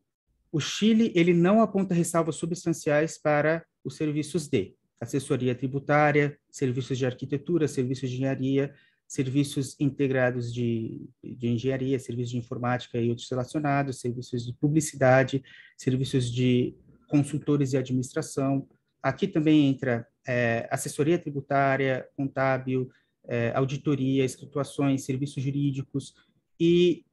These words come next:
por que eu coloco o Chile? O Brasil ainda é criterioso, é, com isso. Ou seja, quando o prestador de serviços é chileno, pra ele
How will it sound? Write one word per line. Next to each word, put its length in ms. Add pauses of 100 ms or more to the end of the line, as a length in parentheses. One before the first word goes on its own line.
por 80
que 80
eu 60
coloco 340
o 40
Chile? 680
O 60
Brasil 640
ainda 560
é 100
criterioso, 840 (460)
é, 240
com 260
isso. 340
Ou 80
seja, 440
quando 420 (580)
o 60
prestador 340
de 60
serviços 500
é 80
chileno, 540
pra 200
ele 320